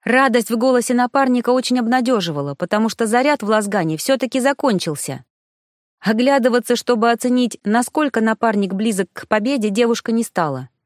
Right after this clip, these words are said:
Некогда. Наоборот, бросилась навстречу призракам, спеша отвоевать несколько шагов.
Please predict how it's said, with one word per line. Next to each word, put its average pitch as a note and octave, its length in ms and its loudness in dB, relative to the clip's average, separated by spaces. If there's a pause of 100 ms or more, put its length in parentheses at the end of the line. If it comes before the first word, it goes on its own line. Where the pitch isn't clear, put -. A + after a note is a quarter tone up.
(280)
Некогда. D3+ 720 0 (540)
Наоборот, F3+ 640 0
бросилась F#3 540 -2
навстречу F#3 480 -4
призракам, F#3+ 540 -2
спеша F#3+ 400 0
отвоевать G3+ 540 0
несколько G3+ 440 -2
шагов. G3 500 -2